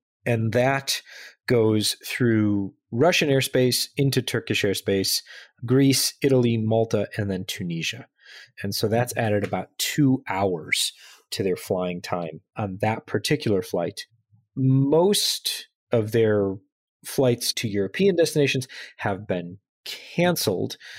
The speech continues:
and they're still operating charter flights to, to places like Tunisia and Egypt, but those are taking very circuitous routes at this point. So that's kind of where those two things stand. And then there's the F A A's notum,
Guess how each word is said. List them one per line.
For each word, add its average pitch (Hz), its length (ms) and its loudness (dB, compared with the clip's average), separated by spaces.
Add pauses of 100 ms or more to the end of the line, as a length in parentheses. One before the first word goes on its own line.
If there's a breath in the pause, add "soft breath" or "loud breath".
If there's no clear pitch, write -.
(260 loud breath)
and 110 400 0
they're 117 240 0
still 131 200 2
operating 110 420 2
charter 98 300 -2
flights 92 360 -4
to, 92 320 -4
to - 120 -18
places 95 320 -6
like 90 120 -8
Tunisia 92 440 -6 (260 loud breath)
and 95 140 -4
Egypt, 98 400 -6
but - 160 -4
those 123 200 2
are 120 60 0
taking 104 480 -6
very 120 720 2 (160)
circuitous 92 600 -6
routes - 320 -14 (360 loud breath)
at - 140 -10
this - 140 -8
point. - 360 -10 (460 loud breath)
So 95 460 -2
that's 143 240 2
kind 135 220 0
of 107 140 -2
where 107 180 2
those 147 340 0
two - 140 -2
things 92 260 -4
stand. 160 340 -8 (440 loud breath)
And 196 280 0
then 311 280 2
there's 277 240 4
the 190 200 0
F 160 220 2
A 156 40 2
A's 110 380 2
notum, 76 320 -6